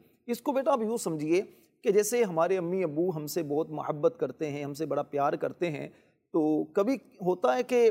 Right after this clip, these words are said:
ہم سے وہ تھوڑی سی بات پوچھتے ہیں نا، ہم آگے سے جواب دے رہے ہوتے ہیں، وہ کہتے ہیں، "بیٹا کچھ اور بولو،" ہم کچھ اور بولتے ہیں، "بیٹا کچھ اور بولو۔" تو وہ کیوں ہم سے زیادہ باتیں سن رہے ہوتے ہیں؟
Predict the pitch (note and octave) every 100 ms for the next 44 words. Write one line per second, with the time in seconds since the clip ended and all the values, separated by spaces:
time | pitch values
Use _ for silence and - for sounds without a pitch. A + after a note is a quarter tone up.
0 | - _ G#3 G#3+ A#3+ A#3 A3 G3+ G#3 G#3
1 | D#3 E3 E3 - F3 D#3+ - E3+ D#3+ C4+
2 | _ _ _ _ - A#3 B3 F3+ F3 F#3+
3 | G#3+ D#3+ D3 D#3 D3 D#3 D#3 D3+ B2+ -
4 | C3+ A2+ - _ _ _ _ _ - G3
5 | G3 - F#3+ G3+ A#3 A#3 - F3 F#3+ D#3+
6 | D#3 D3 - _ _ F#3+ G3 A3+ G3 G#3+
7 | F#3+ F3+ F3+ F#3 C4+ B3+ A#3+ - F#3+ G3+
8 | E3 E3 D3+ D3+ _ _ _ _ B3+ C#4+
9 | - C4 E4+ C#4 A#3 C4 A3+ A3+ G#3+ F3
10 | F3 G3+ G#3 G3 G3 D#3 D3 F3+